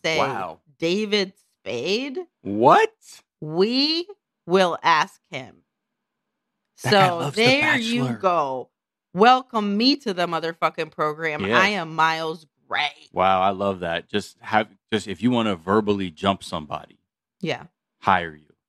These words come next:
Speaker 2: I love that. Uh, no, the reason I, I brought up our business is I don't know if there was a, lo-, no bullshit. There was this clip of this drunk white dude who, who claimed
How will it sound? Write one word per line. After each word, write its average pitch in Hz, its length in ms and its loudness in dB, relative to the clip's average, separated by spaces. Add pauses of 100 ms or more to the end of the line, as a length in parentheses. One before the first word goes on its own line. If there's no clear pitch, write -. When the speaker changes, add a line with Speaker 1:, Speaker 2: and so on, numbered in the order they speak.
(160)
Speaker 2:
I 90 80 -4
love 87 220 -6
that. 78 220 -18 (580)
Uh, 104 320 4
no, 107 200 4
the 95 140 -2
reason 117 280 0
I, 95 240 2
I 107 80 -2
brought 104 220 4
up 98 120 -2
our 92 120 0
business 107 320 -4
is 85 80 -12
I 101 80 2
don't 110 100 0
know 107 80 0
if - 140 -8 (440)
there 101 120 4
was 107 160 2
a, - 80 -6 (400)
lo-, 101 120 2
no 95 200 2
bullshit. 87 360 -4
There 90 120 0
was 95 120 -2
this 92 140 -10
clip 98 240 0
of 90 80 -2
this 85 220 -6 (140)
drunk 95 280 0
white 85 260 -4
dude 101 260 -2
who, 85 220 -6 (480)
who 95 120 -10
claimed 92 440 -4